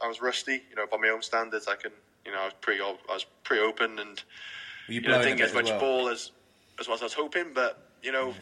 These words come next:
Speaker 1: mentally, I'm in a, I feel like I've had a good break away from the game, which is essential after that,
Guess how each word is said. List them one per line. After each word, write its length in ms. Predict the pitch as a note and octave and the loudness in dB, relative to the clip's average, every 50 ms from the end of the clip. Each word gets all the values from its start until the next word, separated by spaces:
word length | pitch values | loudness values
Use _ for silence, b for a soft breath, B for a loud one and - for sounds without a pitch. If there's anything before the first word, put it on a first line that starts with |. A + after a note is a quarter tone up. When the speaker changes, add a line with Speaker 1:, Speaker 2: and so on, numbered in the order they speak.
| - - - | -14 -16 -2
Speaker 1:
mentally, 460 | B2+ D3 D#3 D#3 - - C#3 C#3+ C3+ | 0 0 0 0 -2 -4 -2 0 0
I'm 140 | B2+ B2+ B2 | 0 0 0
in 80 | A#2+ | -2
a, 240 | A#2 A2+ A2+ G2+ - - - _ _ - | -2 0 0 -2 -4 -6 -12 _ _ -12
I 60 | - | -10
feel 180 | - - C3 B2 | -6 -4 -2 -2
like 100 | A#2 A#2 | -2 -2
I've 60 | A2+ | -2
had 100 | A2+ A2 | -2 -2
a 40 | - | -2
good 200 | - A#2 - - | -4 -8 -8 -2
break 300 | - A#2 A#2+ A#2+ A2+ A#2 | 0 2 2 2 0 -2
away 240 | A2 A2+ A2+ A2+ A2+ | -2 0 0 0 -2
from 160 | A2+ A2 A2 | -4 -8 -8
the 80 | G#2+ | -2
game, 240 | A2 A#2 A#2 A#2 A2+ | 0 0 0 0 0
which 180 | A2 G#2 - G#2 | -4 -4 -4 -4
is 320 | G#2+ G#2 - - - - - _ _ _ _ - | -4 -4 -4 -6 -6 -8 -10 _ _ _ _ -8
essential 480 | - - - A2+ G#2+ G#2+ - - G#2 G2+ | -4 2 4 4 4 4 2 2 4 2
after 220 | G2+ - - G#2+ | 2 2 4 2
that, 100 | G2+ - | 4 4